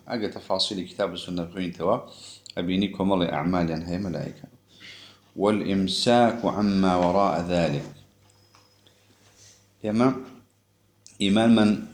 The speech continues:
أبي بيان بيت و غەیری ئەوە نابێ شتی تر بەرامبەر بە مەلائیکە بڵێن.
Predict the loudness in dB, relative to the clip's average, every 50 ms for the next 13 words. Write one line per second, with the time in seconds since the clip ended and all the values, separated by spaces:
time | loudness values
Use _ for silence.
0 | -14 -10 -4 -2 -2 0 2 2 4 4 4 4 2 2 0 0 0 -6 -18 -20
1 | -20 -20 _ _ -14 -8 -2 0 0 0 2 2 2 4 4 4 2 2 2 0
2 | 0 2 2 2 4 4 4 4 2 2 0 0 -2 -6 -6 -6 -6 -4 -4 -4
3 | -2 -2 -2 0 -2 -2 -2 -4 -4 -4 -4 -2 -2 -2 -2 -2 -4 -4 -6 -8
4 | -8 -8 -6 -6 -6 -6 -8